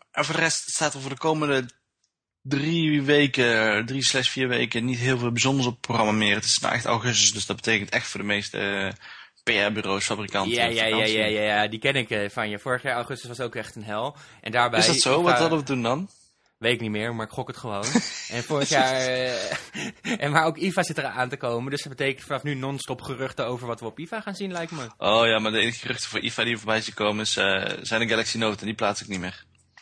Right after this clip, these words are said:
Speaker 2: Oh, oké.
Speaker 1: Daar
Speaker 2: Hm.
Speaker 1: word ik moe van.
Speaker 2: Nou. Ik zou,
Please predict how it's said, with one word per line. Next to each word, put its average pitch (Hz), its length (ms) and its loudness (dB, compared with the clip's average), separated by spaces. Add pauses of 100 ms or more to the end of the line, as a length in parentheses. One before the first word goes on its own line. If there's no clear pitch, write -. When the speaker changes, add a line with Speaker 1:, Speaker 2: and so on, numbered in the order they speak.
(200)
Speaker 2:
Oh, 120 220 -2
oké. 107 140 -6
Speaker 1:
Daar 87 80 -8 (140)
Speaker 2:
Hm. 110 100 -8
Speaker 1:
word 117 140 -4
ik 123 60 -4
moe 120 140 -2
van. 104 120 0
Speaker 2:
Nou. 104 120 -2 (840)
Ik - 80 -16
zou, 131 320 0